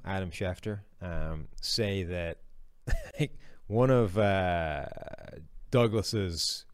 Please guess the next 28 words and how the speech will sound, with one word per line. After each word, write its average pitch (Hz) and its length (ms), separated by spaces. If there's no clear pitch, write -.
strategies 117 680
this 87 120
offseason 101 440
will 92 140
be 98 140
to 95 140
execute - 480
a 104 80
big 107 340
trade? 90 460
He 117 100
was 101 120
like, 98 140
"I 92 80
don't 127 120
know 143 120
if 123 80
it's, - 140
like, 110 260
down 123 360
or 110 160
up 113 180
in 113 80
the 101 60
draft 143 600
or 113 160
if 98 100
it's, 104 340